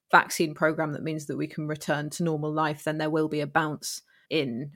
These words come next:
approval ratings for the government, which I'm, you know, I'm sure, I'm sure that will be true. I can imagine that happening, and people perhaps forget about the most painful parts of living in lockdown and, and the effects of the pandemic.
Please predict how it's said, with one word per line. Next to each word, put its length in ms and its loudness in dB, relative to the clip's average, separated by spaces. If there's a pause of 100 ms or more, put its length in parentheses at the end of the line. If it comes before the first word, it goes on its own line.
approval 420 0
ratings 420 -4
for 100 -12
the 80 -2
government, 400 4
which 180 -4
I'm, 220 -2
you 100 2
know, 100 0
I'm 120 -2
sure, 240 -4
I'm 140 -4
sure 280 0
that 200 -4
will 100 -2
be 140 -4
true. 420 -2 (280)
I 40 -6
can 160 -4
imagine 340 -4
that 160 -6
happening, 480 -4 (420)
and 220 0
people 360 -4
perhaps 380 0
forget 380 0 (180)
about 380 0
the 60 -6
most 260 -8
painful 720 -6
parts 460 4
of 360 0
living 300 0
in 120 -4
lockdown 540 -4
and, 300 -6
and 160 -4
the 40 0
effects 360 -4
of 80 -6
the 60 -10
pandemic. 500 -2